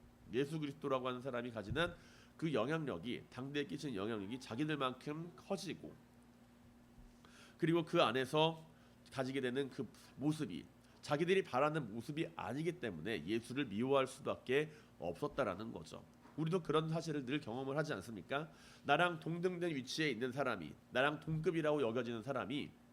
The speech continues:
그런 사람이 나랑 다른 길을 걸어가고 내가 틀렸다라고 이야기를 할 때 우리는 그에게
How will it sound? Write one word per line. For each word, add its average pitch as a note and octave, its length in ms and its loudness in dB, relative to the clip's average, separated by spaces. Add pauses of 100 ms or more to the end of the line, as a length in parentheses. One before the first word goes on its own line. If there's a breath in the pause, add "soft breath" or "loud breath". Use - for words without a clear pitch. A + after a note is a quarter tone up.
(1000 loud breath)
그런 F3+ 200 4
사람이 E3 320 2
나랑 D3 340 4
다른 E3+ 320 0
길을 E3+ 240 0
걸어가고 C3 460 2
내가 C3 260 2
틀렸다라고 F3+ 520 0
이야기를 B2 340 0
할 - 80 -12
때 D3+ 80 2
우리는 B2+ 320 -2
그에게 A2 480 -2